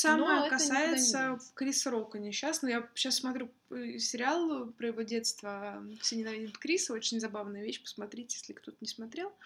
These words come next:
Speaker 2: Э, это ж то же самое. Типа, он шутит про других людей, которые не хотели быть предметом его шуток. Это тоже такой <laughs> вари-, вариант акционизма в некотором смысле. Но опять же, да, э,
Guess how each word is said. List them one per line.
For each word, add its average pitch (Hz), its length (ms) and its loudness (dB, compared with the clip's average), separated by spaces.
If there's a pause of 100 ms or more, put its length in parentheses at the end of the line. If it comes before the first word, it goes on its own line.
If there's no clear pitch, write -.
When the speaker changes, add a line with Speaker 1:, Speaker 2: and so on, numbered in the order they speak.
(1000)
Speaker 2:
Э, 254 220 4 (100)
это 269 180 2
ж - 80 8
то 392 140 4
же 370 100 8
самое. 226 720 2
Типа, 226 840 -2 (520)
он 247 160 0
шутит 415 380 0
про 254 100 -4
других 247 360 0
людей, 254 280 0
которые 233 340 -4
не 240 140 -2
хотели 294 720 2
быть 247 260 -6
предметом 233 420 -4
его 220 160 -2
шуток. - 520 -6 (1800)
Это - 160 -14
тоже 359 240 2
такой 311 340 0
<laughs> 277 40 -2
вари-, 269 220 4
вариант 269 380 10
акционизма 262 680 8
в 226 60 0
некотором 233 500 0
смысле. 247 680 -2 (760)
Но 240 140 2
опять 247 360 4
же, 208 120 0
да, 262 260 2
э, 233 460 2